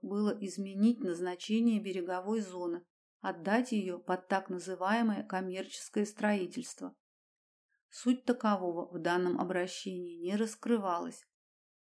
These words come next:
Интересно, что весь руководящий состав администрации Подлесновского района с тех пор поменялся.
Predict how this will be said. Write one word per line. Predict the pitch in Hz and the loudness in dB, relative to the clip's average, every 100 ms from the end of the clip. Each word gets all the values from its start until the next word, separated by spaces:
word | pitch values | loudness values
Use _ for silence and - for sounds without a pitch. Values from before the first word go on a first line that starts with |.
| _ - | _ 2
Интересно, | 226 240 269 220 196 175 170 - | 4 6 4 4 2 -4 -8 -12
что | - 190 | -8 -4
весь | 170 208 240 202 | 0 2 2 -2
руководящий | 190 208 196 190 196 185 - | -4 -4 -2 -2 -2 -4 -6
состав | 185 190 185 - 185 185 | -6 -6 -4 2 2 2
администрации | - 190 185 208 - 240 269 277 180 | -6 -6 -8 -6 2 4 4 2 -4
Подлесновского | 175 190 190 185 180 170 170 - 175 | 0 -2 2 0 0 -4 -4 -4 0
района | 185 190 180 170 170 - | 0 -2 -4 -4 -4 -6
с | - | -4
тех | 180 180 | -4 -2
пор | - 240 254 | 2 2 4
поменялся. | 233 233 220 190 175 - - | 4 4 4 2 -4 -6 -12